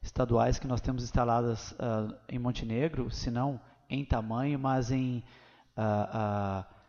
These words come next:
qualidade de ensino, até poderia dizer, que é a escola Coronel Januário Correia, né, onde meus dois filhos estudaram também. Com a pavimentação desta via,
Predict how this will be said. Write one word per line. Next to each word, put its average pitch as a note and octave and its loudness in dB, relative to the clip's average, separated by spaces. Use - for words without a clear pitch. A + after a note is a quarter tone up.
qualidade D3 4
de A2+ -4
ensino, C3+ -2
até A#2 -2
poderia A2+ 0
dizer, G#2+ 2
que B2 4
é B2 4
a B2+ 2
escola B2+ 4
Coronel B2+ 6
Januário C3 4
Correia, C3 6
né, A2 -6
onde G#2+ -4
meus A2 0
dois C#3 6
filhos C#3+ 2
estudaram B2+ 2
também. A#2 2
Com F#3+ 10
a G#3 10
pavimentação D3+ 6
desta B2 2
via, A#2 4